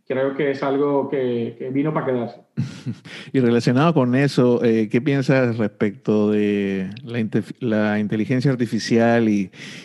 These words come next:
Speaker 2: eso que se va hablando del eventual reemplazo de la mano de obra humana en determinadas labores o en determinadas funciones? ¿Cómo lo ves? ¿Lo ves como un riesgo, como una oportunidad,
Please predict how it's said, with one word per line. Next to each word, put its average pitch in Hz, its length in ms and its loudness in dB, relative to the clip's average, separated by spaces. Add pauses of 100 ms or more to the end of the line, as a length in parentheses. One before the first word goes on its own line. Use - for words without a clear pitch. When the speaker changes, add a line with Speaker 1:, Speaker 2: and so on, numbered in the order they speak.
(120)
Speaker 2:
eso 107 260 -2
que 104 100 0
se 110 120 2
va 107 160 4
hablando 110 520 2
del 104 120 2
eventual 104 400 2
reemplazo 107 460 0
de 104 60 2
la 104 100 2
mano 104 280 0
de 101 100 4
obra 104 280 2
humana 101 500 0
en 98 120 -4
determinadas 101 760 0
labores 101 640 0
o 101 60 -4
en 98 80 -4
determinadas 98 500 -2
funciones? 101 680 -4
¿Cómo 123 200 -4
lo 107 140 2
ves? 101 160 0
¿Lo 92 120 -4
ves 104 120 -2
como 101 240 -8
un 98 80 -10
riesgo, 101 340 -6
como 98 180 -10
una 104 100 -12
oportunidad, 107 840 -6